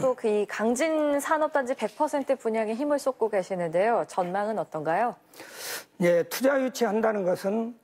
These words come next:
Speaker 2: 예, 쉬운 일만은 아닙니다. 그러나 임기 내에 백 프로 분양을 할 수 있다고 확신을 합니다. 예, 그동안 투자 유치를 위해서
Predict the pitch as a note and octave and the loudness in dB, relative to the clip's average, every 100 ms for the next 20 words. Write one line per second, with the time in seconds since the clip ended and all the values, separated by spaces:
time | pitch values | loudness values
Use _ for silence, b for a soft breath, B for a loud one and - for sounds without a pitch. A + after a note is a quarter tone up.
0 | _ - E3+ C#3 C#3 - D4+ B3+ G3+ F#3 | _ -12 -6 -4 -2 2 4 6 4 2
1 | E3 F#3+ C#3 D#3 D3+ D3 D#3+ C3 - _ | 0 -2 -2 -2 -2 -2 -2 -4 -16 _
2 | - F3+ G3 F#3+ D#3 G3 A3 G#3 F3 F#3 | -4 0 2 2 2 2 2 2 2 0
3 | - D#3+ - B3 G3 C#3 - - F3 F3+ | -2 -8 0 2 2 -4 -14 -6 0 0
4 | F3+ F#3+ - G3+ - F#3 - D#3+ E3+ G3+ | 2 0 -2 -6 -8 -6 0 2 0 -2
5 | - - B3 F3 C#3 D#3+ D#3 - _ B | -8 0 0 0 -2 -4 -6 -12 _ B
6 | B B B B B E3+ F3+ - F3 A#3 | B B B B B 0 0 0 2 2
7 | G#3 F3+ A#3 - _ _ - B3 C4 A3 | 2 0 -4 -10 _ _ -6 2 4 4
8 | F#3 F3 - G3+ F#3+ F3 E3 D#3+ G3 F3 | 0 -2 -4 2 4 4 4 4 4 2
9 | E3 D#3+ F#3+ E3+ | 0 0 2 0